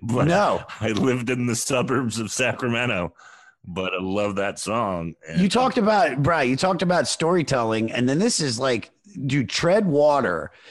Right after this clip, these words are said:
Speaker 2: is basically a children's story, very surreal children's story set to a hip hop beat featuring a crocodile sporting a daisy in his hat,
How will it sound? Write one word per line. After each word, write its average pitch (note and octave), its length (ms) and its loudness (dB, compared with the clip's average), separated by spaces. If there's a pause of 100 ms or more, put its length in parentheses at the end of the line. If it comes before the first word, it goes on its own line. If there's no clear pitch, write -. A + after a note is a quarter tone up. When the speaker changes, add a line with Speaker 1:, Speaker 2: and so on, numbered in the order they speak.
(220)
Speaker 2:
is C3+ 180 2
basically A#2 960 0 (320)
a B2 80 0
children's F3+ 640 2
story, F#2+ 540 0
very D#3 300 2
surreal G3+ 640 2
children's G#2+ 440 0
story G#2+ 280 -2
set C#3+ 220 -2
to C#3 140 0
a A2+ 40 0
hip F3 180 2
hop C#3+ 200 0
beat C3 240 -2 (180)
featuring D#3 460 0
a A2+ 140 -2
crocodile F3+ 800 2
sporting E3 640 0
a A2+ 40 0
daisy E3 520 2
in F3+ 100 4
his D3 120 0
hat, A2 380 0